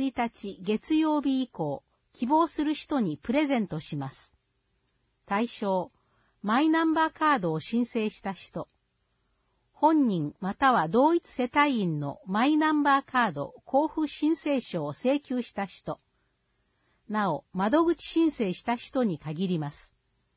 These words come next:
窓口、市民課、総合支所市民福祉課。千人までの受付順です。問い合わせ、市民課。電話、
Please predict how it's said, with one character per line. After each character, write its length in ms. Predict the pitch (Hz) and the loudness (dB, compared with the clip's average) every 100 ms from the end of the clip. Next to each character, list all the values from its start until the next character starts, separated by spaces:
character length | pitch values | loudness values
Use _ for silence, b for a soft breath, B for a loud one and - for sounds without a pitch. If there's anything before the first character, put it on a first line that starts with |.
| _ _ _ _ _ _ - | _ _ _ _ _ _ -6
窓 320 | 196 214 269 | -2 2 2
口、 360 | 214 - - - _ _ _ _ _ | 0 -6 -16 -18 _ _ _ _ _
市 240 | - - 240 | -10 0 2
民 280 | 277 285 | 4 2
課、 300 | - 226 214 _ _ | 0 -4 -6 _ _
総 340 | - 262 311 | -4 2 2
合 200 | 302 302 | 4 2
支 180 | - 277 | 0 -4
所 240 | - 160 160 | -4 -6 -6
市 200 | - 220 | -2 0
民 260 | 269 262 | 2 0
福 240 | 233 - 233 | -4 -6 -6
祉 220 | - - | -8 -8
課。 180 | 185 - _ _ _ _ _ _ _ _ _ | -8 -10 _ _ _ _ _ _ _ _ _
千 380 | - 302 330 311 | -6 0 4 4
人 180 | 277 214 | 4 2
ま 140 | 196 | 0
で 120 | 185 | 0
の 140 | 160 143 | -2 -4
受 300 | 175 - 262 | -6 -2 -2
付 260 | - 226 | -2 -2
順 240 | 196 190 170 | 0 -2 -2
で 120 | 156 | -6
す。 260 | - - _ _ _ _ _ _ _ - | -12 -20 _ _ _ _ _ _ _ -2
問 200 | 233 277 | 2 2
い 80 | 247 | 2
合 80 | |
わ 120 | 226 226 | 0 -2
せ、 280 | - - _ _ _ _ | -6 -8 _ _ _ _
市 280 | - 226 240 | -8 0 2
民 240 | 277 262 | 2 0
課。 280 | - 214 - _ _ _ _ _ | -4 -10 -10 _ _ _ _ _
電 340 | 180 226 254 240 | -2 0 2 0
話、 240 | 220 - | -2 -6